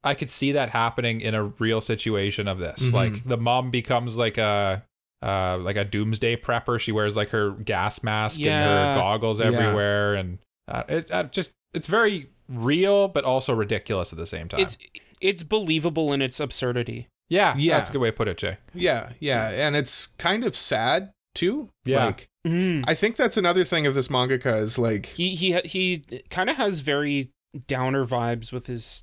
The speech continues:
Speaker 3: manga.
Speaker 2: Yeah, he's got a very good way of, like, writing characters that are in, like,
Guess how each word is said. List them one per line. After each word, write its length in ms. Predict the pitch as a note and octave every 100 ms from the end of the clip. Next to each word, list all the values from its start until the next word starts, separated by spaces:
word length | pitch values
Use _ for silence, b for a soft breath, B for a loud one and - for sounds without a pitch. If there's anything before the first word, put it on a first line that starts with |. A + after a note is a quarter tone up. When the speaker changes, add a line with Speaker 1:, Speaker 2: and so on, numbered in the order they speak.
| -
Speaker 3:
manga. 460 | A#2 A#2 A#2 C3 D3
Speaker 2:
Yeah, 420 | D#3 C#3+ B2+ A2
he's 240 | A2 C3+
got 160 | F3 F3
a 40 |
very 420 | E3+ C3 C#3 D3 C3+
good 280 | C#3 B2+
way 180 | B2 A#2
of, 140 | A#2+ A#2
like, 220 | A2 A2
writing 320 | A2+ A2 A2+
characters 640 | A2+ G#2+ A2 A#2 A#2+ G#2+ -
that 140 | A2
are 120 | A2
in, 300 | - A#2 A#2
like, 380 | G#2+ G#2 -